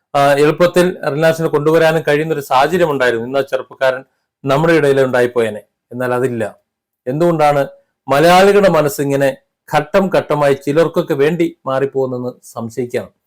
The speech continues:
ഒന്നുകിൽ ഇവിടെ ഒരു സോഷ്യൽ മീഡിയ ഇമ്പാക്ട് ഉണ്ടാകണം, അല്ലെങ്കിൽ തങ്ങൾക്കൊരു റേറ്റിംഗ് കൂട്ടണം, അല്ലെങ്കിൽ കുറച്ച് റീച്ച് ഉണ്ടാക്കുന്ന വാർത്തകൾ വരണം, സെൻസേഷണൽ ന്യൂസ് വരണം, അല്ലെങ്കിൽ മനുഷ്യജീവൻ എന്നല്ല ഒരു ജീവനും വിലയില്ല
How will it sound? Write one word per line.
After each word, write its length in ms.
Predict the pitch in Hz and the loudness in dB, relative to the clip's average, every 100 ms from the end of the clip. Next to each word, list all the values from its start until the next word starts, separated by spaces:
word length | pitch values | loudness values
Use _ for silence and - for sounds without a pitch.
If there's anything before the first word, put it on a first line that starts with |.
| _ _ _ 127 | _ _ _ -2
ഒന്നുകിൽ 300 | 151 196 208 190 | 2 4 4 4
ഇവിടെ 200 | 175 180 165 | 4 4 4
ഒരു 120 | 165 165 139 | 2 0 -2
സോഷ്യൽ 300 | - 143 156 175 | -4 -2 -2 -2
മീഡിയ 200 | 160 156 160 | -2 -2 -4
ഇമ്പാക്ട് 400 | 147 135 160 160 143 | -4 -2 -2 -2 -4
ഉണ്ടാകണം, 380 | 127 123 110 - _ _ _ - | 0 0 -2 -10 _ _ _ -8
അല്ലെങ്കിൽ 240 | 127 160 147 | 0 0 2
തങ്ങൾക്കൊരു 440 | 151 165 170 175 165 147 | 2 2 2 4 2 2
റേറ്റിംഗ് 340 | 160 160 185 156 | 0 0 -2 -2
കൂട്ടണം, 300 | 147 131 113 - | -4 -6 -8 -8
അല്ലെങ്കിൽ 260 | 131 151 143 | -8 -6 -4
കുറച്ച് 220 | 147 - 147 | -4 -4 -6
റീച്ച് 180 | 160 175 | -6 -6
ഉണ്ടാക്കുന്ന 360 | 160 147 139 143 127 | -4 -2 -2 -2 0
വാർത്തകൾ 340 | 135 - 147 135 | 0 -2 -2 -2
വരണം, 200 | 123 110 - | -2 -6 -8
സെൻസേഷണൽ 480 | 123 107 139 160 147 | -8 -8 -12 -10 -10
ന്യൂസ് 220 | 131 127 139 | -10 -8 -6
വരണം, 240 | 120 107 - _ _ _ - | -4 -6 -14 _ _ _ -4
അല്ലെങ്കിൽ 300 | 127 160 156 139 | 0 2 0 0
മനുഷ്യജീവൻ 540 | 135 143 196 180 165 147 | -2 -2 -4 -2 0 0
എന്നല്ല 220 | 135 127 117 113 _ _ - 139 | -2 -4 -6 -8 _ _ -4 0
ഒരു 120 | 170 175 | 2 2
ജീവനും 300 | 170 156 147 | 2 2 0
വിലയില്ല 340 | 131 143 139 | 0 2 0